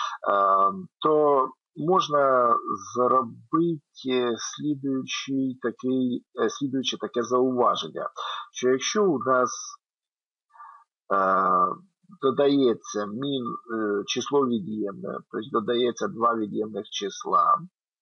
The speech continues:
то в результаті ми отримуємо теж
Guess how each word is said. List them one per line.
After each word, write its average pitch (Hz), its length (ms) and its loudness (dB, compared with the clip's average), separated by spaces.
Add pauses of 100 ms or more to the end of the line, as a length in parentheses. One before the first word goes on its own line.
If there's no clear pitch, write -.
(1600)
то 127 260 4
в 107 180 -4
результаті 113 720 -2
ми 160 200 0
отримуємо 170 600 0 (120)
теж 131 480 0